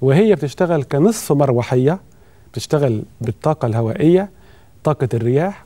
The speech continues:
وبتشتغل أيضا كنصف سيارة. طبعا السيارة دي شكلها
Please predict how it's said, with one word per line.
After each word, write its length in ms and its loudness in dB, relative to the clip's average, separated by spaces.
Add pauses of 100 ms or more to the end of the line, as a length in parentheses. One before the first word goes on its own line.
وبتشتغل 580 -2
أيضا 420 -2 (220)
كنصف 380 -2
سيارة. 480 -6 (600)
طبعا 240 2
السيارة 320 0
دي 100 -2
شكلها 480 -4